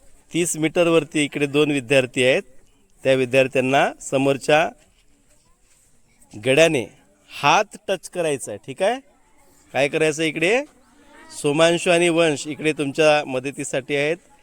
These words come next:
सोमांशू विद्यार्थ्यांचं नेतृत्व करताय आणि वंश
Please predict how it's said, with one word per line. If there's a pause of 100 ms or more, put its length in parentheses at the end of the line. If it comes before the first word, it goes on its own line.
(340)
सोमांशू
विद्यार्थ्यांचं
नेतृत्व
करताय
आणि (680)
वंश